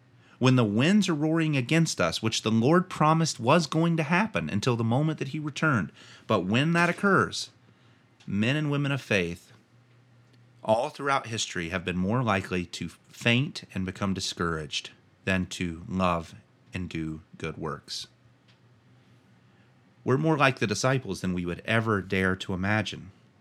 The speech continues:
Just like Peter, in a moment of brilliance, we say, "You're the Christ, the Son of God." And we feel proud of ourselves when we make those kind of confes-,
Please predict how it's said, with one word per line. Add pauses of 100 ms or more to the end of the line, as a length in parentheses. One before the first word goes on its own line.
(1400)
Just
like
Peter,
in
a
moment
of
brilliance,
we
say, (1200)
"You're
the
Christ, (440)
the
Son
of
God." (1600)
And
we
feel
proud
of
ourselves
when
we
make
those
kind
of
confes-,